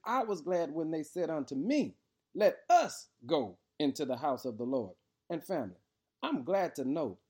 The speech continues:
that it's a privilege to be able to go and gather in public corporate worship with the Lord. Because what I love about it is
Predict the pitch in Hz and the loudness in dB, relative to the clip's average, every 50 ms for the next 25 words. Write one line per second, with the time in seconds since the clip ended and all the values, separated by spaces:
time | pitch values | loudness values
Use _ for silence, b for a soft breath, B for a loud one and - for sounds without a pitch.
0 | _ _ - - 147 175 175 - - 104 - _ - - 262 311 220 165 139 - | _ _ -10 -8 -6 -6 -6 -6 -8 -12 -12 _ -4 -2 -2 0 -2 -4 -4 -6
1 | - 131 131 147 165 165 156 151 117 95 98 92 _ _ _ _ - - 131 107 | -6 -4 -2 0 0 0 0 -2 -4 -6 -10 -18 _ _ _ _ -10 -8 -8 -6
2 | 92 - 156 165 160 143 - 135 127 120 101 - 170 185 170 139 107 113 107 - | -2 0 2 2 2 0 -2 -4 -4 -4 -4 -2 -2 0 0 -2 -2 -6 -10 -10
3 | _ - 135 120 110 - - - - 262 247 202 185 156 123 - - - - - | _ -4 -4 -4 -4 -6 -6 -2 0 0 0 0 0 -2 -2 -4 -6 0 4 4
4 | 254 254 254 - 202 190 170 185 240 262 262 220 - - 120 98 - _ _ _ | 4 4 4 0 -2 -2 0 2 2 2 2 2 0 -6 -10 -12 -14 _ _ _
5 | _ _ _ _ _ _ 101 135 175 165 - - 139 135 139 143 139 120 95 - | _ _ _ _ _ _ 0 0 0 0 0 0 0 2 4 4 4 2 0 -4
6 | - _ _ _ _ _ _ _ _ - 147 135 - 208 170 147 185 220 240 214 | -12 _ _ _ _ _ _ _ _ -10 -8 -4 -2 -2 0 2 2 2 4 4
7 | 220 240 247 240 240 269 285 294 294 277 233 208 - 160 151 143 131 131 120 123 | 4 4 2 2 2 4 6 6 6 4 2 0 0 2 2 2 2 0 -2 -2
8 | 120 110 107 104 - | -2 -4 -6 -10 -12